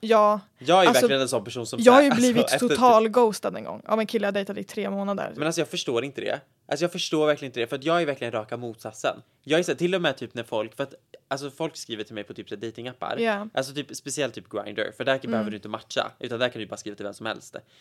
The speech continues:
Speaker 2: Och jag är verkligen, jag kan typ inte ens bara inte svara.
Speaker 1: Nej.
Speaker 2: Utan jag är verkligen den personen som bara, "Hej, du är en jättefin människa,
Speaker 1: Ja.
Speaker 2: men du är inte min typ.
Speaker 1: Ja.
Speaker 2: Lycka till med livet." Alltså, det är
Speaker 1: Alltså
Speaker 2: verkligen där jag är, för att jag är så här, jag tackar hellre nej.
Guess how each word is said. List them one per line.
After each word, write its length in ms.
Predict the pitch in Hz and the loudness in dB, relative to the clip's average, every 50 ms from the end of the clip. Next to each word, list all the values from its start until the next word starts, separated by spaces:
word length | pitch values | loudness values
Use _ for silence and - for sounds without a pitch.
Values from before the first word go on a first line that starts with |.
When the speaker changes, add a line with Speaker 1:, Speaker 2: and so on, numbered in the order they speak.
| _ _ | _ _
Speaker 2:
Och 160 | _ - 143 | _ -6 -2
jag 220 | 139 165 185 190 180 | 2 4 4 4 4
är 60 | 135 | 2
verkligen, 280 | 117 107 - 117 117 | 2 0 0 -4 0
jag 180 | 120 143 151 - | 2 2 2 2
kan 280 | - - 165 165 170 143 | 0 -2 0 0 -2 -4
typ 180 | - 110 95 | -6 -8 -8
inte 200 | 110 104 - 107 | -8 -6 -4 -4
ens 200 | 101 104 101 - | -4 -4 -6 -6
bara 240 | 110 113 104 104 104 | -6 -4 -2 -2 -4
inte 220 | 107 110 101 - | -6 -8 -12 -14
svara. 420 | - - 123 117 117 127 - - - _ - | -10 -6 -2 0 2 2 2 0 -2 _ -6
Speaker 1:
Nej. 280 | 240 233 220 214 160 | -4 -2 -2 -2 -2
Speaker 2:
Utan 180 | 147 - 147 139 | -2 -2 -2 0
jag 180 | 143 160 180 165 | 0 2 2 2
är 40 | |
verkligen 220 | 120 113 113 123 113 | 0 -2 -4 -4 -6
den 100 | 110 104 | -6 -8
personen 200 | - 123 117 104 | -8 -12 -12 -12
som 100 | 120 110 | -8 -6
bara, 120 | 110 104 - _ _ _ _ _ _ | -6 -8 -8 _ _ _ _ _ _
"Hej, 340 | - 165 165 147 117 101 - - 113 - _ _ _ _ _ _ _ _ _ _ _ _ _ | -6 -2 -2 -2 -2 -2 -6 -12 -18 -18 _ _ _ _ _ _ _ _ _ _ _ _ _
du 220 | - 131 160 156 | -8 -6 -4 -4
är 40 | 156 | -2
en 60 | 143 131 | -4 -4
jättefin 520 | 143 139 - - 131 - - 131 123 123 | -6 -8 -8 -12 -12 -8 -6 -8 -6 -4
människa, 360 | 120 113 107 107 - 120 117 - _ - | -4 -4 -4 -4 -4 -6 -6 -6 _ -10
Speaker 1:
Ja. 260 | 233 233 208 196 214 - | -8 -8 -8 -8 -10 -10
Speaker 2:
men 160 | 135 139 139 | -8 -8 -6
du 120 | 131 135 127 | -4 -2 -2
är 240 | 120 123 117 117 | 0 0 -2 -2
inte 220 | 120 120 113 - 120 | -4 -6 -10 -12 -12
min 140 | 117 110 110 | -12 -12 -12
typ. 340 | - - 113 90 - - 120 110 - _ | -10 -10 -10 -10 -10 -12 -14 -14 -14 _
Speaker 1:
Ja. 180 | - 120 214 104 | -12 -10 -10 -6
Speaker 2:
Lycka 360 | 135 147 143 - - 143 131 | -6 -8 -8 -6 -6 -6 -6
till 240 | - - 131 117 113 | -4 -6 -8 -8 -8
med 120 | 113 113 | -8 -6
livet." 420 | 110 107 110 113 127 107 - _ - _ _ _ - | -6 -4 -2 -2 -2 -4 -4 _ -20 _ _ _ -2
Alltså, 200 | 143 151 160 160 | -2 0 0 0
det 120 | 147 165 | 4 4
är 20 | 185 | 6
Speaker 1:
Alltså 160 | 185 160 175 | 8 8 8
Speaker 2:
verkligen 340 | 160 160 - 147 135 135 127 | 8 8 4 2 2 4 4
där 240 | 135 131 123 123 | 4 4 4 4
jag 200 | 123 120 117 113 107 | 4 4 2 4 4
är, 200 | 156 147 120 107 | 4 4 2 2
för 100 | - 131 | 0 -2
att 80 | 127 123 | -2 0
jag 120 | 131 135 | 2 0
är 40 | 135 | 0
så 120 | 131 131 | 0 0
här, 200 | 107 107 107 107 _ _ _ _ _ _ - | -2 -2 -2 -6 _ _ _ _ _ _ -10
jag 240 | - 135 151 170 170 | 0 2 2 2 2
tackar 260 | 202 185 - 147 127 | 0 -4 -2 -2 -2
hellre 240 | 127 110 104 101 110 | -2 -2 -4 -4 -4
nej. 400 | 123 151 160 120 92 110 117 | -4 -4 -4 -4 -6 -8 -10